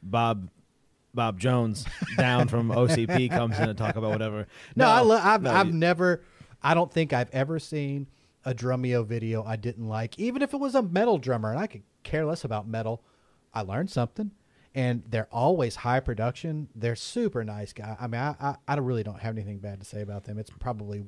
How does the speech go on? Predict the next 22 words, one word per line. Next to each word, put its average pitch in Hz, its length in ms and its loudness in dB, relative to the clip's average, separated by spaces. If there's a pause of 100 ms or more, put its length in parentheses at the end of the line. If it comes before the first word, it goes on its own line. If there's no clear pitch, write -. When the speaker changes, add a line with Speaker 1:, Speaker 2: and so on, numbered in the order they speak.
Speaker 2:
well 101 300 -4
worth 101 240 -10
the 101 80 -12
money. 98 360 -10 (340)
Speaker 1:
I 123 100 2
remember 127 560 4
when 113 160 -2
I 120 120 2
first 113 260 -2
got 104 140 0
my 113 180 0
drum 107 240 0
kit, 95 380 -4
watching 107 380 -2
the 98 340 -4
really 123 480 2
old 117 580 4 (640)
Jarrett 113 320 2
Falk 107 380 -2
when 101 80 -4
he 101 100 -4
had 101 460 -2